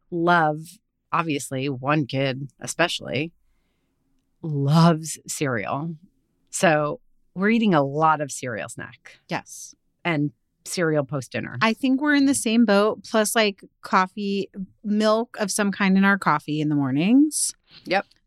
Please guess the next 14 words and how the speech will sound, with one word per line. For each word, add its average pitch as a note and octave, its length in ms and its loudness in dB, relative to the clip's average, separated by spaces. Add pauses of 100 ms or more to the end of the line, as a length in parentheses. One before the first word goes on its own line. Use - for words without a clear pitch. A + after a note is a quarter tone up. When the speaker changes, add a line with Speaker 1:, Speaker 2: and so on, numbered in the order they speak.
Speaker 2:
And B3 180 8
then C4+ 300 6
also, C#4 300 2
like, C#4+ 220 2
I G#3 120 2
keep A#3 280 -6
buttermilk E3+ 520 2 (100)
and F3 180 0
heavy G3 220 0
cream G3 340 4
on C#3+ 140 4
hand. B2 460 -2
Do - 80 -2
those, F3+ 260 4